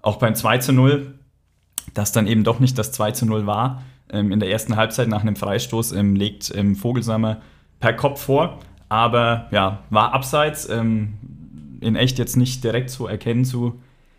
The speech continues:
ähm, gewesen, aber laut V A R wohl abseits gewesen.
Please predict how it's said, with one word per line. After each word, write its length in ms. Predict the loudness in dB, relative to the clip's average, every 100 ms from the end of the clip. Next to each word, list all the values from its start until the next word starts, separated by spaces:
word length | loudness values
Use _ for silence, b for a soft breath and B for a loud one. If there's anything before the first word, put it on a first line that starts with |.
| b _ -4
ähm, 260 | 0 2
gewesen, 440 | 2 2 4 4 4
aber 180 | 2
laut 240 | 2 0 0
V 240 | 0 2
A 80 | 2
R 180 | 0 -2
wohl 140 | -2
abseits 420 | -4 0 0 0
gewesen. 640 | -2 0 2 4 2 0